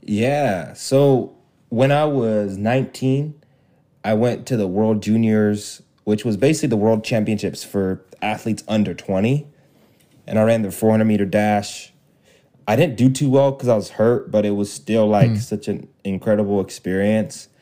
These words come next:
Speaker 1: being there, um, meeting people from all around the world who were insane athletes. A lot of people that were there went to the Olympics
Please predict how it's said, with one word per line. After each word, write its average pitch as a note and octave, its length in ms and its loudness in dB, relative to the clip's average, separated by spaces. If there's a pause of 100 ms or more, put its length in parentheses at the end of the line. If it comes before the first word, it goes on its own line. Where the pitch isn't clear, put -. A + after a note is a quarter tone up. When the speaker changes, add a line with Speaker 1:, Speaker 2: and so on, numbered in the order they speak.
(240)
Speaker 1:
being G#2+ 300 2
there, G2+ 580 0 (320)
um, F#2 440 -2 (880)
meeting A2+ 420 2
people A2 260 -2
from G2 240 -6
all A2+ 180 2
around A2 160 2
the G2+ 80 -2
world G#2 460 2
who A2 140 -2
were F#2+ 280 0 (140)
insane G#2+ 760 0
athletes. F#2 400 -8
A G2 40 -6
lot C#3+ 160 2
of D3+ 60 -4
people B2+ 160 -2
that A2+ 160 0
were G2 120 0
there G2+ 380 2
went F2+ 300 -4
to G#2 80 -4
the F2+ 60 -6
Olympics F#2 680 -8